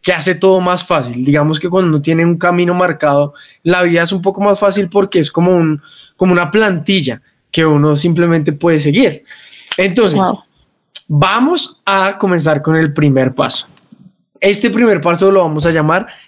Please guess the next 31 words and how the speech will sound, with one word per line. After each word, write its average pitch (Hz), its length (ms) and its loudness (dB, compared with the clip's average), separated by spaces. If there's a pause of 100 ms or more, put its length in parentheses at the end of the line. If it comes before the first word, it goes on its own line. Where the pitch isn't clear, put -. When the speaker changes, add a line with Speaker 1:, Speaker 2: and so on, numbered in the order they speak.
Speaker 1:
la 143 340 0
puerta. 214 540 0 (440)
¿Por 156 220 0
qué? - 240 -2 (300)
Porque 196 280 0
una 175 120 0
puerta 175 480 0
es 165 200 0
de 156 60 -2
entrada 160 520 -2
o 156 120 2
de 147 60 2
salida, 196 380 0
pero 143 240 -2
pues 139 180 0
en 135 100 -2
nuestro 135 320 -2
contexto 135 420 -2
nos 180 180 2
sirve 147 220 0
más 147 240 2
de 156 60 0
entrada. 147 440 -2 (380)
Entonces, 208 500 0
Speaker 2:
<laughs> - 140 0
Speaker 1:
¿cómo 220 340 2
entrar 214 560 0
al 175 180 0
momento 160 580 0
de 151 140 2
oración? 143 360 -2